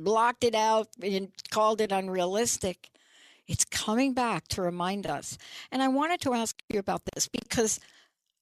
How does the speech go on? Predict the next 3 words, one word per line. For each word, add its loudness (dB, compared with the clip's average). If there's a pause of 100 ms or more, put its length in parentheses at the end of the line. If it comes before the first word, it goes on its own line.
(1400)
I 0
have 2
known 0